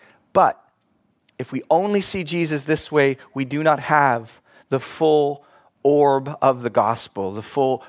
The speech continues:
beauty of the gospel. For Paul goes on to tell us that Jesus was also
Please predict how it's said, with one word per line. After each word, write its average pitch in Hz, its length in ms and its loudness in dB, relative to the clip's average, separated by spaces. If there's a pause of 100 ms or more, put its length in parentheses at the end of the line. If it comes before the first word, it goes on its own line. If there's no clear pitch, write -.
(140)
beauty 135 400 -2
of 120 160 -6
the 120 80 -8
gospel. 110 560 -2 (120)
For 127 200 -4
Paul 165 380 2
goes 170 240 -4
on 160 220 2
to 151 60 -8
tell 156 340 0
us - 260 -6 (300)
that 135 160 0
Jesus 165 380 -6
was 170 180 -4
also 139 760 -2